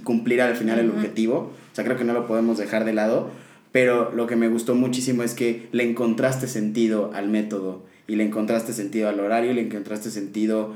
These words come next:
Speaker 1: a tus
Speaker 2: A los
Speaker 1: tareas,
Speaker 2: sacrificios.
Speaker 1: al,
Speaker 2: Ajá.
Speaker 1: al, al sacrificio que estabas haciendo.
Speaker 2: Sí.
Speaker 1: Entonces, y, y en ese encontrar el sentido, eh, y que realmente ya lo estabas disfrutando, como, ¿cuál ha sido tu mayor satisfacción,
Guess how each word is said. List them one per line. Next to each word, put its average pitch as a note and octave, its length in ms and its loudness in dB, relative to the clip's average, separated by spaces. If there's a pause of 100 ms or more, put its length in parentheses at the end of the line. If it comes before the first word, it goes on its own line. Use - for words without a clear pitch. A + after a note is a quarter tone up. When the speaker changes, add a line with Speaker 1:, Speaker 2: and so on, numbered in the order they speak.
(160)
Speaker 1:
a G#2+ 160 -4
tus A2+ 200 -6
Speaker 2:
A - 20 -4
los G#3 140 2
Speaker 1:
tareas, A3 400 2
Speaker 2:
sacrificios. - 600 -6
Speaker 1:
al, A2 140 -4
Speaker 2:
Ajá. G#2+ 200 -6
Speaker 1:
al, A2+ 200 -4
al A#2 160 -4
sacrificio A#2 560 -2
que A2+ 80 -8
estabas G#2+ 340 0
haciendo. G#2+ 460 -2 (220)
Speaker 2:
Sí. - 240 -16
Speaker 1:
Entonces, C3 640 0 (880)
y, C3+ 320 2
y C3+ 140 2
en C3+ 120 6
ese C#3+ 400 2
encontrar B2 480 0
el C#3 140 2
sentido, B2 760 0 (400)
eh, A2 380 0
y A#2+ 100 -2
que C3 140 0
realmente B2+ 340 2
ya B2+ 100 4
lo B2+ 60 2
estabas A#2+ 360 0
disfrutando, A#2 720 0
como, A2 280 0
¿cuál B2 220 4
ha A#2+ 60 2
sido A2+ 260 0
tu A2 100 -6
mayor G#2 300 -2
satisfacción, G#2+ 920 -2